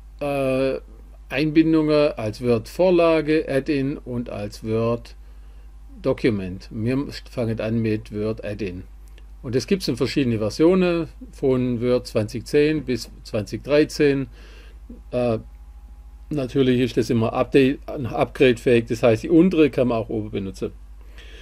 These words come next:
Und mit diesem, wenn man diese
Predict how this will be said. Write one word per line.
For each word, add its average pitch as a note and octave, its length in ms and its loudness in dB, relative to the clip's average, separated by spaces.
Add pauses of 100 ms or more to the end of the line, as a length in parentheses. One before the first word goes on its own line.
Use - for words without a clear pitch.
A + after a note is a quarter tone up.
(380)
Und D#3 380 6 (300)
mit C#3+ 220 0
diesem, G3 480 2 (420)
wenn D3+ 220 4
man D3 100 2
diese D3 560 6